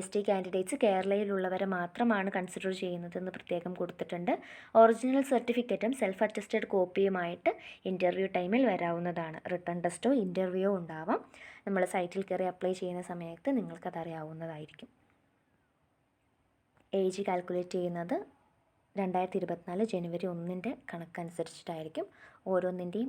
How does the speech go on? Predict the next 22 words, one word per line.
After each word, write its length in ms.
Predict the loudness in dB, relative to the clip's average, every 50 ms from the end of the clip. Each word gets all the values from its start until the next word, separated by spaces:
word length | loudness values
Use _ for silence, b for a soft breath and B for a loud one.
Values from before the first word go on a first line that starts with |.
| -2 -2 -4
ഏജ് 220 | -4 -4 -6 -6 -6
റിലാക്സേഷനും 680 | -4 -2 -2 -2 -4 -4 -4 -4 -4 -2 0 0 0 0 0
കാര്യങ്ങളും 420 | -2 -2 -2 -4 -4 -2 -2 0 0
എല്ലാം 260 | 0 0 0 2 2 2 2
തന്നെ 160 | 0 -2 -2 -6
ഇതിൽ 140 | -6 -6 -6
കൊടുത്തിട്ടുണ്ട്. 560 | -4 -4 -4 -6 -6 -12 -10 -8 -8 -4 -4 -6 -6 B B B B B B B 0
നോട്ടിഫിക്കേഷൻ്റെ 720 | 0 0 0 -2 -8 -8 -6 -6 -6 -6 -6 -8 -10 -8 -8
തുടക്കത്തിൽ 400 | -6 -8 -8 -10 -12 -10 -8 -6 -6 -6
തന്നെ 160 | -6 -4 -4 -4 -4
നമുക്ക് 240 | -6 -6 -4 -6 -6 -6 _ b b b b b b b b _ -4
തന്നിട്ടുണ്ട്. 520 | -4 -2 -4 -6 -4 -4 -6 -4 0 0 0 0 0
എത്രയാണ് 420 | -2 -4 -4 -2 0 0 2 0 -2 -2
ഓരോരുത്തരുടെയും, 720 | -2 -2 -2 -2 -2 -2 -2 0 0 0 0 0 0 -2 B B B B B B B B B _ _ -6 -4
ആ, 20 | -4 -4 -4 -2 0 2 2
ഏജ് 240 | 2 2 -2 -4 -4
റിലാക്സേഷൻ 640 | -4 -6 -6 -6 -8 -10 -2 -2 0 0 0 -2 -2 -2 -2
വരുന്നത് 360 | -4 -4 -4 -6 -4 -2 -2 -2 -2
എന്ന 120 | -4 -4 -4 -4
കാര്യങ്ങളെല്ലാം 640 | -4 -4 -6 -6 -6 -4 -4 -4 -2 -2 2 2 4 4 4
തന്നെ 140 | 4 2 0
ഇതിൽ 120 | -2 -2